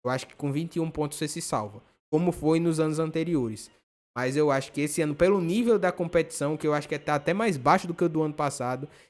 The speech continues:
vinte pontos, tá? E o C S A tem aqui um caminho que é Confiança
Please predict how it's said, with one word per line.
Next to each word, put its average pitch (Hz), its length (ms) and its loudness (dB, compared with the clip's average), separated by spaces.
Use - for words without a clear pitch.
vinte 143 180 -4
pontos, - 460 -10
tá? 147 320 2
E 180 80 -2
o 226 100 2
C 220 140 0
S 208 280 0
A 202 100 0
tem 214 340 -2
aqui 185 540 -4
um 220 160 4
caminho 202 560 0
que 208 220 -2
é 139 260 2
Confiança 196 800 2